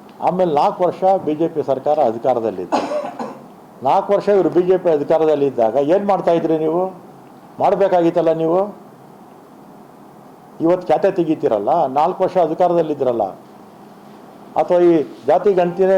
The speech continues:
ಬೇಡ ಅಂತ ಹೇಳ್ಬಿಟ್ಟು ನೀವು ರದ್ದು ಮಾಡ್ಬೋದಿತ್ತು. ನೀವು ಜಾತಿ ಗಣತಿ ಬೇಡ ಅಂತ ಬೇಕಾದ್ರೆ ನೀವು ತೀರ್ಮಾನ ತಗೋಬೋದಿತ್ತಲ್ಲ. ನೀವು ಯಾಕೆ ತಗೊಳ್ಳ? ನಾಲ್ಕು ವರ್ಷ ಏನು ಮಾಡ್ತಾಯಿದ್ರಿ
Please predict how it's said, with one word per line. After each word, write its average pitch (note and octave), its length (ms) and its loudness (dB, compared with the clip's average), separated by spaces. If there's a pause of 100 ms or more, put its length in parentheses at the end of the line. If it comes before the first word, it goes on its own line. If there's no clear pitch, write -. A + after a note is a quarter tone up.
(120)
ಬೇಡ E3+ 180 2
ಅಂತ E3+ 160 -4
ಹೇಳ್ಬಿಟ್ಟು E3 340 -2
ನೀವು E3 160 2
ರದ್ದು E3+ 220 0
ಮಾಡ್ಬೋದಿತ್ತು. D#3 520 0
ನೀವು D3+ 160 0 (1500)
ಜಾತಿ E3+ 280 2
ಗಣತಿ E3+ 240 -2 (100)
ಬೇಡ F#3 120 4 (100)
ಅಂತ F#3 100 -6 (140)
ಬೇಕಾದ್ರೆ F3 360 0
ನೀವು F3 260 2
ತೀರ್ಮಾನ G#3 340 2
ತಗೋಬೋದಿತ್ತಲ್ಲ. F#3 580 2 (100)
ನೀವು G#2 180 -4 (560)
ಯಾಕೆ F#3+ 220 0
ತಗೊಳ್ಳ? F#3+ 260 4 (160)
ನಾಲ್ಕು F3+ 200 0
ವರ್ಷ E3+ 120 -4 (100)
ಏನು F#3+ 160 0
ಮಾಡ್ತಾಯಿದ್ರಿ F3+ 400 0